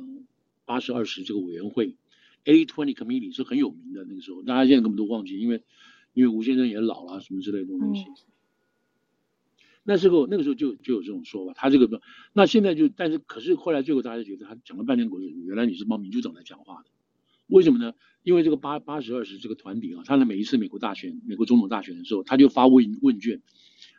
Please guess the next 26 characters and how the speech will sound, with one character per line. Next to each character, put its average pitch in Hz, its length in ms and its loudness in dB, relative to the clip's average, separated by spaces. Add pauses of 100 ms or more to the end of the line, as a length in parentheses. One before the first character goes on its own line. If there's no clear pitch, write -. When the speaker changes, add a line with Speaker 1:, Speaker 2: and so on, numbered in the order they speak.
(120)
Speaker 1:
去 - 140 0
问 139 260 4
这 98 100 -6
个 87 220 -10 (520)
美 101 140 -6
国 98 180 -2
的 110 120 -2
这 104 100 -6
个 95 140 -2
总 104 180 -6
统 92 160 -6
两 101 160 -4
党 95 140 -4
的 95 80 -8
候 117 160 -2
选 - 140 -10
人。 - 60 -20 (800)
共 262 160 8
和 156 100 8
党 90 160 -8
人 104 100 -10
是 220 120 -10
这 151 100 -8
个 101 60 -6
态 - 160 -14
度， 87 120 -16